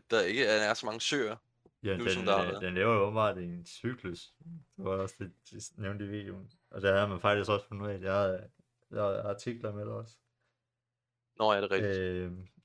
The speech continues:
Speaker 2: at, øh, Sahara, den, øh, er jo på en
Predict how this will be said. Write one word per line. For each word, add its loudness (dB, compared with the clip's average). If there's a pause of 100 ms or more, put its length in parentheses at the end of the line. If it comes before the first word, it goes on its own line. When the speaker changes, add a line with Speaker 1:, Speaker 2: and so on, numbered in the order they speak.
Speaker 2:
at, 0
øh, -2
Sahara, -2 (220)
den, -4
øh, -4 (100)
er -8
jo -2
på -8
en -6